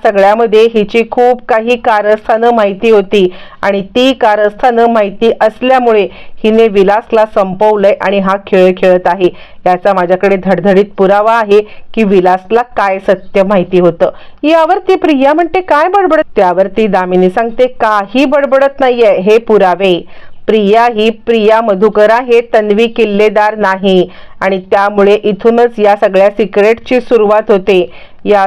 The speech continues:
सगळ्यामध्ये आता हे सिक्रेट समोर आलेलं आहे की हिने, प्रिया मधुकरने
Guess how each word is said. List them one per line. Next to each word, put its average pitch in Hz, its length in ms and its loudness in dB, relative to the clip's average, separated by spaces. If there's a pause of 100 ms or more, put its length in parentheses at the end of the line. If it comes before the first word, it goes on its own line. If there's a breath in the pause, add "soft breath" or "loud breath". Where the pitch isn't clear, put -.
(100)
सगळ्यामध्ये 202 800 2
आता 226 380 -2 (320 soft breath)
हे 208 180 4
सिक्रेट 240 500 0 (140)
समोर 233 320 2
आलेलं 214 340 2
आहे 247 300 2 (360 loud breath)
की 247 200 0
हिने, 247 400 2
प्रिया 247 520 0
मधुकरने 240 840 0